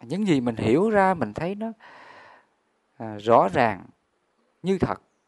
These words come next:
rồi mình áp dụng vào cái, những điều Phật dạy đó, mình thấy nó hiệu quả, mình thấy nó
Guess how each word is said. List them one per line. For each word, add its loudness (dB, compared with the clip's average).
rồi 0
mình -6
áp -4
dụng 0
vào -2
cái, -10
những -8
điều -2
Phật -8
dạy -4
đó, -18
mình -10
thấy -8
nó -10
hiệu 0
quả, 0
mình -14
thấy -6
nó -6